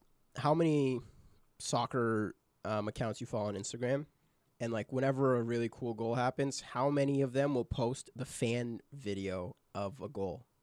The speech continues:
Like, how many, I've seen so many, like, Messi scored a goal, but then show the fan reaction video on all these, like,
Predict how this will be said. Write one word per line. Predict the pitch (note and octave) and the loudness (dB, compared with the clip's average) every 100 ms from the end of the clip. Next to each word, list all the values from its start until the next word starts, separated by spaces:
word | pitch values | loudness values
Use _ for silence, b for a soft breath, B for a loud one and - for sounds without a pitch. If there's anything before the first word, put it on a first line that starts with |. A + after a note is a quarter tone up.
| A#2+ | -6
Like, | B2 | -4
how | E3 | -2
many, | E3+ E3+ - | 0 0 0
I've | B2+ | -2
seen | - D#3 C#3+ | -2 -4 -4
so | - C#3+ | -2 0
many, | D3 C3+ | 2 2
like, | A#2+ A2 b b - | 2 -2 b b -4
Messi | C#3 C3+ D3 | -2 -2 -4
scored | - B2+ | -2 -2
a | A#2+ | 0
goal, | C#3 A#2+ | 2 2
but | A#2+ | 0
then | C3 A#2+ | -2 -4
show | - C3+ | -2 0
the | C3 | 0
fan | - C3 C3+ | -2 -2 -2
reaction | B2 A#2 G#2 - G#2 | 0 0 -2 -6 -8
video | G#2 G#2 G#2 G2+ | -6 -4 -4 -4
on | G#2+ | -4
all | G2+ A2 | -2 0
these, | G#2 | -2
like, | G#2 | -4